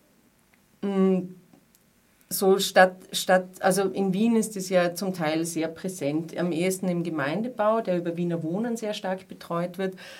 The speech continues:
dass quasi, dass es da so wirklich städtische Institutionen dafür gibt, wo man dann anrufen kann und sagen kann, mein Nachbar ist ein Depp, weil der, weiß ich nicht, ja, weil der immer seine dreckigen Turnschuhe vor meine Haustür stellt. Ja. Und, äh,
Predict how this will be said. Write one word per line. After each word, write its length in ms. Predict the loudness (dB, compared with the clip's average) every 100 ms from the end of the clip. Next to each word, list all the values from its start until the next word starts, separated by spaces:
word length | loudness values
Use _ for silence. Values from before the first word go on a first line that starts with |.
| -20 -4
dass 220 | -4 2
quasi, 540 | 6 6 4 -2 -2 -6 -18 -8
dass 140 | -2
es 220 | 0 -2
da 200 | 4 4
so 420 | 4 4 2 2 -2
wirklich 320 | -6 -4 -4
städtische 500 | -2 0 0 -2 -6
Institutionen 1000 | -4 -4 -4 -6 -6 -8 -4 -2 0 0 -2
dafür 240 | -2 -4
gibt, 340 | -4 -8 -6
wo 80 | -4
man 140 | 0 0
dann 140 | 0
anrufen 640 | 0 2 2 0 -2 -4
kann 320 | -4 -2 0 0
und 140 | -2
sagen 380 | 0 -2 -2 -4
kann, 300 | -2 0 2
mein 240 | 0 0
Nachbar 480 | -2 -4 -6 -2 0
ist 100 | 0
ein 220 | -2 -2
Depp, 340 | -2 -4 -4 0
weil 160 | 2
der, 480 | 4 4 6 4 2
weiß 220 | 2 2
ich 60 | 2
nicht, 320 | 2 0 0
ja, 240 | 4 4 6
weil 140 | 4
der 120 | 4
immer 220 | 4 4
seine 260 | 4 2 0
dreckigen 480 | 0 -4 -2 -2 0
Turnschuhe 500 | 2 0 0 0 2
vor 120 | 4
meine 320 | 4 4 2
Haustür 460 | 4 0 -2 -6 -8
stellt. 480 | -6 -6 -8 -8 -4
Ja. 100 | -4 -4 -16 -16 -10
Und, 300 | 2 2 2
äh, 280 | 4 6 4